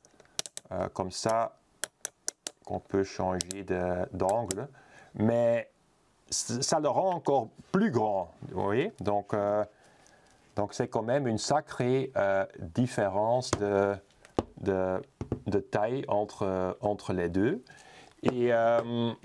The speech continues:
je vais plus tard, je vais chercher, euh, le quatre-vingts millimètres que j'ai quelque part, euh,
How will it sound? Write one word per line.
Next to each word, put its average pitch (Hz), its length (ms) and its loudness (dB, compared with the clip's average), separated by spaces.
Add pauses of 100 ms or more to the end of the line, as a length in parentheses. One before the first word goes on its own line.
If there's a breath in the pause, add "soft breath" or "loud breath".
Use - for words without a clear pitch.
(1200)
je 107 140 0
vais 123 140 4
plus 143 200 -2
tard, 143 260 2
je 127 100 -2
vais 131 420 4
chercher, 143 720 2
euh, 123 400 4
le 117 160 2
quatre-vingts 113 560 -2
millimètres 110 600 2
que - 160 -2
j'ai 101 200 0
quelque 107 320 0
part, 107 400 -2
euh, 104 200 0